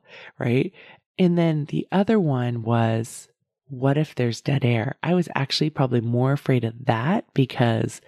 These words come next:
that would be something I'd be aware of versus no one listening in that moment. What if there was dead air? And I was like, "Oh my gosh." And when I first started this show, it was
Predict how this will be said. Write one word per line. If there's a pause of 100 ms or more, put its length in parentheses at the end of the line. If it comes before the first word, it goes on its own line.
(400)
that
would
be
something
I'd
be
aware
of
versus (120)
no
one
listening
in
that
moment. (640)
What
if
there
was
dead
air?
And
I
was
like,
"Oh
my
gosh."
And
when
I (160)
first
started
this
show, (680)
it
was